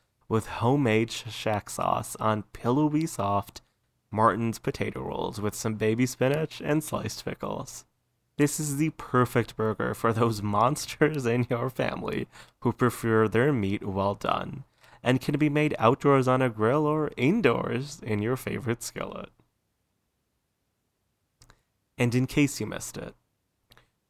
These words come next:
following up from a story in issue twenty-two, opec plus agreed to increase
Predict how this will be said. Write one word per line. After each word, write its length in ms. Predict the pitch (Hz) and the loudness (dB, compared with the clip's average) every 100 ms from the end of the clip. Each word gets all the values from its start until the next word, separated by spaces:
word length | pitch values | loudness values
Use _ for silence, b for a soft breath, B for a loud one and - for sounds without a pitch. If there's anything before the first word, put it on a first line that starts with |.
| - | -18
following 560 | - 117 135 170 170 | -4 0 0 0 0
up 220 | 104 101 - | 0 -2 -4
from 200 | 104 101 | -4 -2
a 40 | |
story 380 | - - 101 101 | -4 -2 0 0
in 120 | - | -2
issue 240 | - - 104 | -6 -6 -6
twenty-two, 720 | - - - - - - - - b b b - | -6 -10 -10 -10 -10 -10 -12 -16 b b b -2
opec 480 | 123 - 165 - - | -2 0 -4 -4 -10
plus 360 | - 98 - - | -4 -4 -6 -8
agreed 480 | 107 - 143 139 | -8 -2 -2 -2
to 180 | - 120 | -4 -6
increase 600 | - 151 170 - 104 104 | -2 0 -2 -4 -4 -4